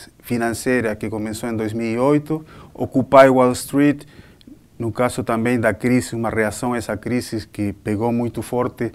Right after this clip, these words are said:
nos Estados Unidos e na Europa. Posteriormente,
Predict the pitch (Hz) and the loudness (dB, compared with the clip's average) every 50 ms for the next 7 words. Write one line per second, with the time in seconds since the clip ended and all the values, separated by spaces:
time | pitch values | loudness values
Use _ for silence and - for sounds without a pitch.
0 | - - - - - - - 113 98 117 107 - - 117 117 113 107 - 117 113 | -10 -18 -20 -20 -20 -16 -12 -8 -8 -8 -6 -2 0 0 0 0 -2 -4 -6 -4
1 | 120 120 113 110 104 101 - - - 110 107 110 110 117 127 135 147 147 143 147 | -4 -2 -2 -2 -4 -6 -8 -8 -6 -6 -4 -4 -2 0 2 4 4 4 4 2
2 | 160 160 160 160 - - - - - _ _ - - - - - - - - - | 2 0 0 -2 -6 -14 -20 -20 -20 _ _ -20 -20 -20 -20 -20 -20 -20 -20 -20
3 | - - _ _ - - - 160 160 156 156 160 151 156 156 156 151 160 165 170 | -20 -20 _ _ -20 -2 2 2 2 4 6 6 8 8 8 8 8 8 8 6
4 | 175 170 160 165 180 170 170 | 6 4 4 4 4 2 2